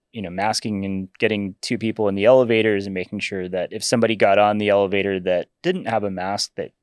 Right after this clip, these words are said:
you got off. Um, but I, you know, in a way that you didn't think you should have to, I told them, "Don't tell that person you need to wear a mask because we don't want you to be in a,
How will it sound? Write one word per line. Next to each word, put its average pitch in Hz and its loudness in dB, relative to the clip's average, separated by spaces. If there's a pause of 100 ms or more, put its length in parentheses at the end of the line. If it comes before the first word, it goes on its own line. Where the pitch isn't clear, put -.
(140)
you 110 -6
got 101 0
off. 92 2 (880)
Um, 90 -2
but 120 6
I, 131 6 (120)
you 139 -4
know, 131 2
in 135 0
a 120 0 (220)
way 151 2
that 135 -2
you 135 -2
didn't 160 -2
think 147 -6
you 135 -2
should 117 0
have 135 2
to, 101 -2
I 104 4
told 113 0
them, 104 0 (840)
"Don't 143 4 (280)
tell 131 4
that 117 4
person 98 -4
you 104 -2
need 107 0
to 107 0
wear 98 4
a 92 -2
mask 110 2
because 104 -4
we 110 -2
don't 123 4
want 110 -6
you 110 -6
to 104 -4
be 107 -4
in 104 0
a, 95 -4